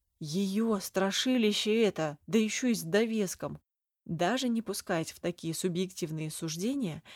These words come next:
Вика могла понять удивление знакомых Жалевского. Даже тех коротких встреч, на которых девушка его видела, хватило, чтобы понять,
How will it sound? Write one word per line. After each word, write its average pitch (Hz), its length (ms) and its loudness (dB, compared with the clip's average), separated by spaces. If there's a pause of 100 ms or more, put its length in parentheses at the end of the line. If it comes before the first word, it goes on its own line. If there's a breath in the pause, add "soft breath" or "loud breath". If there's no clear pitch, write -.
(160)
Вика 269 380 2
могла 196 340 2
понять 190 540 0
удивление 196 680 2
знакомых 175 640 0
Жалевского. 208 800 -2 (640 loud breath)
Даже 254 360 4
тех 214 380 -2
коротких 180 540 0
встреч, 262 440 -2
на 170 140 0
которых 170 460 -2
девушка 175 460 0
его 165 220 0
видела, 180 520 -4 (260 loud breath)
хватило, 233 580 2
чтобы 208 300 0
понять, 233 560 -4